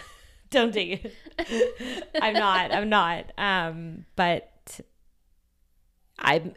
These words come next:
you know, there are the type of friendships that you make through this community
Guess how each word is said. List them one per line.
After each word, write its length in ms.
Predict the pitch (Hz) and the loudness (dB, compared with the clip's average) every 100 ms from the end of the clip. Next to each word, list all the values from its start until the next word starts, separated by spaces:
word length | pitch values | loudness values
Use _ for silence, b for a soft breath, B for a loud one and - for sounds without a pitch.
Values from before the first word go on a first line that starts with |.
| - - | -16 -4
you 140 | 233 | 2
know, 260 | 208 190 185 B B B B _ _ _ _ | 4 2 0 B B B B _ _ _ _
there 380 | 202 220 208 196 | 0 4 4 4
are 560 | - 196 180 180 151 - _ _ _ _ _ _ _ _ _ _ _ _ _ _ _ - _ - | 4 4 4 2 0 -4 _ _ _ _ _ _ _ _ _ _ _ _ _ _ _ -20 _ -6
the 60 | 208 | 0
type 340 | - 214 202 | 4 4 2
of 80 | 220 | -2
friendships 500 | - 175 175 190 - | -2 -4 -4 -8 -8
that 140 | 180 | -12
you 200 | 147 170 | -12 -12
make 540 | 170 156 170 190 - - _ _ _ _ _ _ _ _ - _ _ - - | -8 -8 -8 -10 -18 -20 _ _ _ _ _ _ _ _ -20 _ _ -20 -20
through 300 | - 185 185 | -8 -4 -4
this 300 | 170 175 - | -4 -6 -8
community 760 | - 175 165 180 214 254 285 | -12 -10 -8 -8 -6 -6 -8